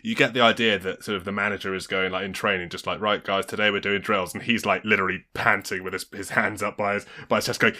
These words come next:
"Yes, boss, yes, boss, ready to do it, boss," sprinting out to do all the cones. Um, and I think part of that is what happens when you get a player come through the academy. We've seen a lot of players like that this season. I think Emil Smith Rowe was a player for Arsenal, and he, he came out this week and was sort of like,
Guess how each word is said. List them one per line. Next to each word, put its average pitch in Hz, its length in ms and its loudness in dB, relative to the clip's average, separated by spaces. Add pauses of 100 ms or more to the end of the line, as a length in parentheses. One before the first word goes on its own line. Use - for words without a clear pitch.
(120)
"Yes, 202 160 2
boss, 147 200 0
yes, 185 140 4
boss, 156 220 0
ready 185 120 0
to 180 100 0
do 185 60 6
it, 160 120 6
boss," 135 180 2
sprinting 110 600 -2
out 104 180 0
to 104 60 -10
do 104 120 -2
all 101 100 0
the 95 60 -6
cones. 95 460 0 (300)
Um, 104 240 2
and 120 100 0
I 123 40 2
think 151 180 -4
part 123 180 6
of 98 80 0
that 101 140 0
is 95 100 -6
what 104 140 0
happens 135 260 2
when 95 120 -4
you 95 60 0
get 95 120 2
a - 20 -4
player 98 300 0
come 98 240 0
through 95 180 -4
the 90 140 -6
academy. 120 400 2
We've 90 120 -8
seen 123 180 0
a 92 40 -4
lot 113 140 4
of - 80 -2
players 92 240 -2
like 92 140 -2
that 90 120 -6
this 98 160 -6
season. 92 400 0 (260)
I 98 60 -4
think 95 180 -2
Emil 98 200 -2
Smith - 260 -8
Rowe 110 280 2 (680)
was 104 160 -4
a 92 60 -10
player 92 260 -2
for 101 140 -2
Arsenal, 101 340 4
and 90 80 -4
he, 95 100 -6
he 110 180 2
came 98 120 0
out 87 60 -2
this 87 140 -6
week 98 120 -4
and 92 100 -6
was 85 100 -8
sort 95 120 -4
of 87 80 -4
like, 90 160 -2